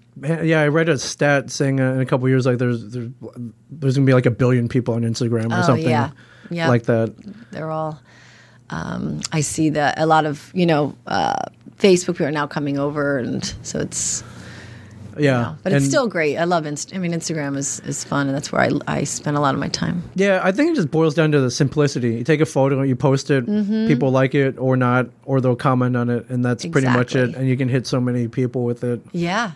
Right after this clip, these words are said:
Speaker 2: no, it's true. It's true. And I actually find, I shop, which I, it's crazy. I actually shop from Instagram now. Like, I never thought I would be that,
Speaker 1: <laughs>
Speaker 2: you know,
Speaker 1: Yeah.
Speaker 2: <laughs> that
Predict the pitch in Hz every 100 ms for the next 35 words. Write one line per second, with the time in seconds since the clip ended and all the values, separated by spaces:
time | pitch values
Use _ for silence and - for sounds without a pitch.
0 | - 196 190 156 - - 185 151 - -
1 | 175 - 180 151 - 202 233 - 208 185
2 | 190 185 180 190 - 202 196 190 185 175
3 | 175 185 - - - - - - 247 254
4 | 185 143 175 180 175 - 170 - 156 -
5 | 160 160 156 165 147 120 131 98 82 165
6 | 160 - 175 180 175 165 - 165 160 170
7 | 170 175 175 165 - 185 240 254 254 233
8 | 220 - 320 294 147 123 220 254 - 131